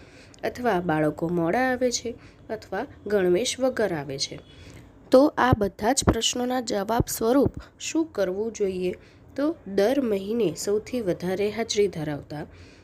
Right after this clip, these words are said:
વહેલા આવનાર અને સંપૂર્ણ ગણવેશમાં આવનાર વિદ્યાર્થીઓને મહિનાના અંતે ઇનામ આપી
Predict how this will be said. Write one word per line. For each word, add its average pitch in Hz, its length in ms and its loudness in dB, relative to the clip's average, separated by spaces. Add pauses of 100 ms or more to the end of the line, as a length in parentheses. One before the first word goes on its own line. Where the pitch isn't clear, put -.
(140)
વહેલા 190 480 0
આવનાર 160 440 -2 (280)
અને 240 320 -2 (640)
સંપૂર્ણ 269 680 2
ગણવેશમાં 202 720 0
આવનાર 160 460 -4 (200)
વિદ્યાર્થીઓને 214 1120 0
મહિનાના 220 600 2
અંતે 196 520 -2 (180)
ઇનામ 254 320 2 (300)
આપી 214 440 0